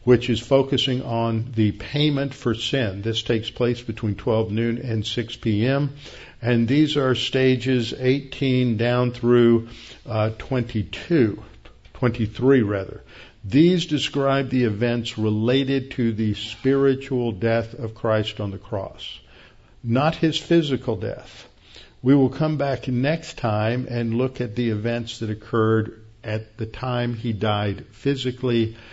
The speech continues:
and the significance of the death of Christ in its entirety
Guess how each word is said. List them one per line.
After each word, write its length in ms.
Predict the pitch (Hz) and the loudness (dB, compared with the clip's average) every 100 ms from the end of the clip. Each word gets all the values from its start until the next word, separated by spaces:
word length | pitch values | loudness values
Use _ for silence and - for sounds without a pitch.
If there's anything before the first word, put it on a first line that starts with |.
| - - - | -20 -20 -10
and 240 | 110 127 117 | 0 2 2
the 100 | 113 | 0
significance 960 | - 123 110 139 156 147 147 139 113 | 0 -2 0 0 0 -4 -4 -4 -4
of 320 | - 117 117 107 | -6 -4 -2 0
the 240 | 113 113 95 98 - | 2 2 -2 -10 -6
death 340 | 143 156 165 - | 2 4 4 0
of 160 | 117 | -8
Christ 540 | - - 117 113 110 - | -8 -2 0 0 -2 -4
in 100 | 107 | -2
its 200 | 104 - | -2 -4
entirety 800 | 95 - 127 117 104 101 101 | -8 0 0 2 2 0 0